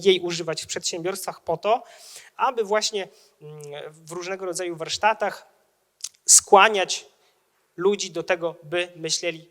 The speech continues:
bardziej otwarcie i by otwierać im oczy, że ten biznes, który może nas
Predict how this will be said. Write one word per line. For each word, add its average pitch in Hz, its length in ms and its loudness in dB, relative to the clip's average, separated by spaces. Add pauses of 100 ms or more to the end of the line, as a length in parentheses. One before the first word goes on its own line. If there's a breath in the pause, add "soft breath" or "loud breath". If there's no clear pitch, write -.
bardziej 160 460 4
otwarcie 196 440 0
i 180 40 -6
by 175 140 -8
otwierać 170 440 -6
im 156 180 -14 (200)
oczy, 190 300 4
że - 160 -12
ten 165 360 -4
biznes, 180 460 -6 (240 loud breath)
który 170 460 -2
może 165 400 -2 (160)
nas 151 540 0